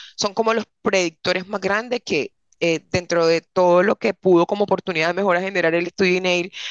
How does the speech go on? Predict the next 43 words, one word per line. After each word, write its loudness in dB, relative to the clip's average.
más 0
todo 4
lo 2
que -8
se -6
ha -4
investigado 0
acerca -4
de 0
antibióticos 0
inhalados, -2
es -8
como -4
las 2
tres -2
premisas -2
importantes -2
del 0
qué 0
hacer -2
y -6
qué -4
no -4
hacer, -2
y -8
qué -4
no 0
hacer -4
en -4
administración -2
de 0
antibióticos -2
inhalados. -8
Entonces, 0
eh, 2
por 0
un -4
lado 2
tenemos -2
el -4
tipo -2
de 2
dispositivo -4